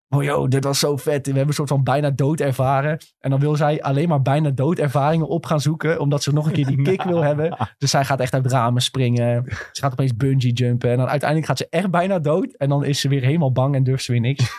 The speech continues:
Speaker 1: <laughs> Ja.
Speaker 2: En Frank ook met de pruik opgekomen, ook in die aflevering, toch?
Speaker 1: Ja.
Speaker 2: Ja,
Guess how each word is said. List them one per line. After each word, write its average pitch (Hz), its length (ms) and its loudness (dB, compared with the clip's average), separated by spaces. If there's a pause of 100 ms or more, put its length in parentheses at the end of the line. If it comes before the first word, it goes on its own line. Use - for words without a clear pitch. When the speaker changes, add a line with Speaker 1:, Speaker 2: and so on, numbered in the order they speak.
(240)
Speaker 1:
<laughs> 143 160 -2
Ja. - 340 -4
Speaker 2:
En 90 140 -4
Frank 117 200 0
ook 107 120 -2
met 101 180 0
de 98 100 0
pruik 104 340 0
opgekomen, 101 600 -2
ook 92 180 -2
in 101 80 -2
die 98 120 0
aflevering, 95 640 0
toch? 120 100 0
Speaker 1:
Ja. 107 140 2
Speaker 2:
Ja, 90 320 0